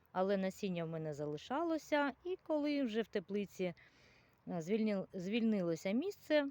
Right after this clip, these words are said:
я посіяла ще одну партію. М,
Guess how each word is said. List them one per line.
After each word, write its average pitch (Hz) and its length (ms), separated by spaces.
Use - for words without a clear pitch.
я 285 180
посіяла 180 540
ще 180 200
одну 160 200
партію. 139 520
М, 165 500